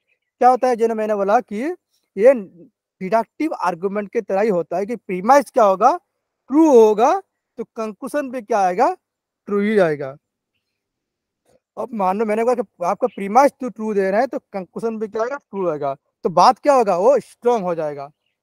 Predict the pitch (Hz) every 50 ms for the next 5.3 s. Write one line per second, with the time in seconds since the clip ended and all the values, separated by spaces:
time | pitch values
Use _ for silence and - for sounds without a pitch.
0 | _ _ - 254 240 165 170 180 202 247 269 202 196 185 185 202 220 202 - 170
1 | 170 165 156 240 233 254 269 247 175 156 185 208 240 226 - 269 226 196 220 196
2 | 170 170 202 247 277 294 - - 214 - - _ _ - 190 196 254 294 349 _
3 | _ _ _ _ - 175 180 170 165 180 214 247 269 285 269 220 _ - 202 185
4 | 190 196 185 - - 240 240 _ _ - 185 175 165 170 175 - 208 202 _ _
5 | - 208 214 175 151